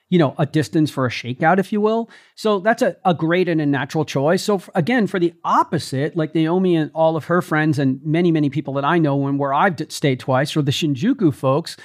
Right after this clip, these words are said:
it's also good to figure out how to get back. So for you to take the tran-, uh, transportation the other way to get to where the Imperial Palace is, which is right near the finish line,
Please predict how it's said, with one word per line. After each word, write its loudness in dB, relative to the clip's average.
it's 0
also 0
good 2
to -2
figure -2
out 2
how -2
to 2
get -2
back. 0
So 0
for 0
you 0
to 4
take -6
the -2
tran-, 0
uh, 2
transportation 0
the 0
other 2
way 0
to -12
get -2
to -2
where 2
the 0
Imperial 2
Palace -2
is, 0
which -2
is -4
right 0
near 2
the -2
finish 0
line, 0